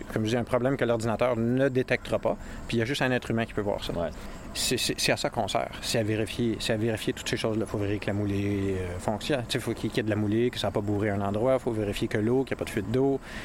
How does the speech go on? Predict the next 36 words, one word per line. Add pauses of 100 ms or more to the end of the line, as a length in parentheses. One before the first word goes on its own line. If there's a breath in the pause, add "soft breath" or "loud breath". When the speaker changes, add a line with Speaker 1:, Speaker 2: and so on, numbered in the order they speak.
(280 loud breath)
Speaker 1:
que
la
ventilation
fonctionne.
Aussi,
quand
on
rentre
dans
le
poulailler,
c'est,
c'est,
c'est
aussi
de,
de
sentir
l'atmosphère.
Je
veux
dire,
eux,
c'est
leur
milieu
de
vie,
moi,
c'est
Speaker 2:
Ouais.
Speaker 1:
mon
milieu
de
travail. (500 loud breath)
C'est